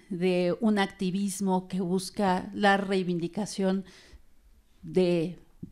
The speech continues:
la mitad de la humanidad, pero que también tiene ejes particulares de problematización? En fin, eh, yo los invito a que hagamos todos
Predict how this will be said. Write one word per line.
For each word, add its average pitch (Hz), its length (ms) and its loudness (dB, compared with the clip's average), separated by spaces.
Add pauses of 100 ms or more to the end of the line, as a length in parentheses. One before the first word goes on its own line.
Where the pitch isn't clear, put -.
(380)
la 190 160 -6
mitad 185 320 0 (260)
de 175 480 -2
la 180 140 0
humanidad, 202 840 4 (540)
pero 180 240 2
que 185 120 -4
también 185 400 0
tiene 180 360 -4 (500)
ejes 185 460 -8 (320)
particulares 175 640 4
de 170 100 2
problematización? 226 960 4 (380)
En 269 160 4
fin, 302 380 8 (260)
eh, 226 520 8 (480)
yo 381 200 8
los 349 260 10
invito 240 600 8
a 196 120 0
que 196 80 -4
hagamos 262 460 4
todos 240 460 4